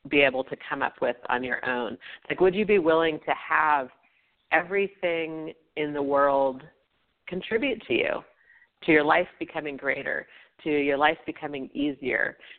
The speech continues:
to the things that you're asking for showing up some way, even though you don't know how? Like, would you let that occur? Would you allow yourself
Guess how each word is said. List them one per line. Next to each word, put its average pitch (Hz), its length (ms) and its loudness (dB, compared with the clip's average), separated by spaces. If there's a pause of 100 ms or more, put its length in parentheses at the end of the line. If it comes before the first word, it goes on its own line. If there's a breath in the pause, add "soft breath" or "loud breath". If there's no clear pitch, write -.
(200)
to 160 200 0
the 156 100 4 (160)
things 175 400 0
that 170 160 0
you're 151 180 -2
asking 156 540 0
for 135 240 -2 (180)
showing 202 340 -6
up - 160 -12 (220)
some 196 260 -2
way, 139 500 -2
even 160 160 -10
though 170 60 -4
you 180 160 0
don't 175 180 -4
know 160 220 -4
how? 165 440 2 (640)
Like, 147 120 -10
would 151 140 -4
you 151 140 -6
let 151 320 4 (720)
that 143 320 2
occur? - 560 -6
Would 151 180 -6
you 156 100 -4
allow 147 200 2
yourself 160 420 -4